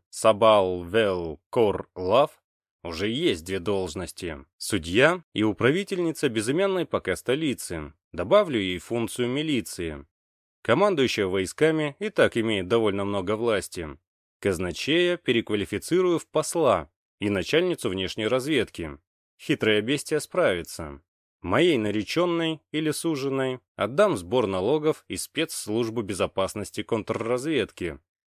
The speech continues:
сняв как раз с поста посла. Май Али будет занята гвардией. Сул Дае оставлю хозяйственную часть.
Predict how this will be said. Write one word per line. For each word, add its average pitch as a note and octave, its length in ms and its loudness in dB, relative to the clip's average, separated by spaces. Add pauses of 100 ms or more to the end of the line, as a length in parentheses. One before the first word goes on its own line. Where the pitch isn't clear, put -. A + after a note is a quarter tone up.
сняв G3 320 0
как - 180 -2
раз C#3+ 200 0
с - 60 -12
поста F2+ 400 -2
посла. A2 640 0 (600)
Май G#2+ 480 2
Али D3 500 2 (340)
будет D3+ 440 0
занята G#2 440 2
гвардией. F#2 800 0 (220)
Сул G#2 400 0
Дае B2+ 520 2 (160)
оставлю F#3 440 0
хозяйственную A2+ 720 0
часть. A2+ 460 -2